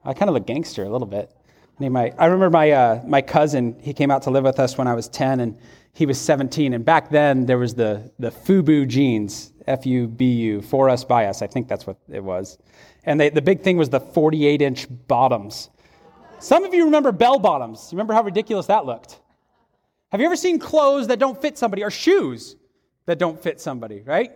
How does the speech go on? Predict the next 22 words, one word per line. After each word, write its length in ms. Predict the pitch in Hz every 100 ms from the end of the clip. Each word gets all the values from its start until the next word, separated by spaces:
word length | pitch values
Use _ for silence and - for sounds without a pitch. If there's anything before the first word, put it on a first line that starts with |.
| _ _ _
When 140 | 226
you 80 | 294
go 100 | 370
to 60 | 320
the 60 |
store, 400 | - 277 247 247
do 100 | 196
you 80 | 240
pick 160 | 262 269
a 60 | 214
size 440 | - 240 226 -
shoe 220 | - 233
that 260 | 202 190 208
is 180 | 196 -
totally 280 | 220 202 202
uncomfortable 500 | 190 196 190 226 220
for 180 | 233
you? 180 | 262 285 _ _ _ _ _ _ _ _ _ _ -
What 100 | 220
do 60 | 233
you 60 |
pick? 340 | - 240 -